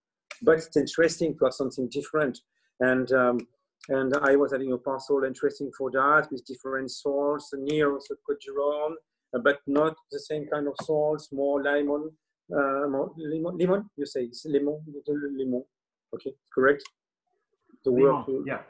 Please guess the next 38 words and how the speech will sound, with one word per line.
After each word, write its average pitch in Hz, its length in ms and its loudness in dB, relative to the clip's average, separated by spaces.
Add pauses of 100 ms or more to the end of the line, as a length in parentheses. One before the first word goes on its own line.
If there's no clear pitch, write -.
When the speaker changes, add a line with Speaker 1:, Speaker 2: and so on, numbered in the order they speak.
(120)
Speaker 1:
lemon, 135 380 0
Speaker 2:
Limon. - 20 -
Speaker 1:
lemon. 131 260 0 (480)
Um, 147 360 6 (560)
um, 143 500 0
so 170 140 2
it 160 160 0
was 156 180 4
interesting 151 560 -6
to 135 120 -4
have 131 100 -4
this 123 160 -14
variety, 135 480 -4
and, 135 260 -4
uh, 131 260 0 (320)
and, 135 280 -4
um, 120 1080 -4 (140)
and, 120 300 0
uh, 123 140 0
I 120 100 4
decided 139 420 0
to 127 80 -6
make 123 140 -2
the 131 80 -6
experience 123 440 -4
with 127 200 -2
Van 123 160 0
Pey. 113 260 -2 (240)
But 147 360 6 (1040)
I 117 160 4
make 123 260 -2
experience, 127 600 -6
but 131 180 -2
I 127 60 6
have 123 140 6
the 123 100 -4
same 135 260 -2
respect 127 640 0